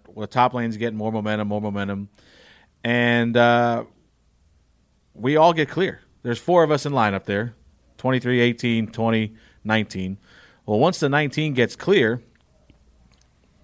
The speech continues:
in my mind, it was kinda common sense that go to the bottom, shortest way around the track. You're gonna continue to run the Fords down, and you're gonna have a better car behind you because behind, on the top lane behind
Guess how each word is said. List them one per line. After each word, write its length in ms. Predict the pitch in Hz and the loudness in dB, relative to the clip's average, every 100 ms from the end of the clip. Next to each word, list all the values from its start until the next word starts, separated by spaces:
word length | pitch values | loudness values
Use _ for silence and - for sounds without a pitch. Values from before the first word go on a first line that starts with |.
| _ - | _ -10
in 140 | 107 98 | -4 0
my 160 | 120 | 2
mind, 300 | 139 92 98 | 2 0 0
it 60 | 98 | -2
was 140 | 90 | -4
kinda 200 | - 101 | -4 -6
common 300 | - 107 92 | -2 -4 -4
sense 340 | - 127 113 - | -2 -2 -2 -4
that 260 | 101 95 - _ _ _ _ _ _ _ | -4 -4 -8 _ _ _ _ _ _ _
go 120 | - 123 | -2 0
to 60 | |
the 80 | 107 | 0
bottom, 440 | 123 117 92 107 113 _ _ _ _ | 2 4 2 -2 -8 _ _ _ _
shortest 380 | - 131 123 117 | -2 2 2 2
way 100 | 117 | 2
around 200 | 110 104 | 2 0
the 60 | |
track. 320 | 98 98 95 104 | 0 0 0 -2
You're 80 | |
gonna 160 | 98 98 | -6 -4
continue 340 | - 101 131 | -6 -4 -2
to 80 | 113 | 0
run 120 | 110 | 0
the 60 | 104 | -2
Fords 340 | - 135 123 | 0 0 2
down, 300 | 92 101 104 123 | 0 0 0 -2
and 140 | 156 | 0
you're 80 | 202 | 0
gonna 140 | 190 | 0
have 120 | 160 151 | 0 0
a 40 | |
better 200 | 147 135 | 0 0
car 220 | - 170 | 2 2
behind 300 | 143 110 104 | 2 0 0
you 160 | 107 110 - - - | 0 -2 -8 -20 -8
because 260 | 123 127 107 | -2 0 0
behind, 420 | 117 113 135 151 | -2 -2 -2 -2
on 80 | 127 | -2
the 60 | |
top 280 | 110 160 185 | 2 2 2
lane 240 | 135 127 110 | 2 0 2
behind 760 | 113 101 135 143 147 143 127 | 0 2 0 0 -2 -4 -6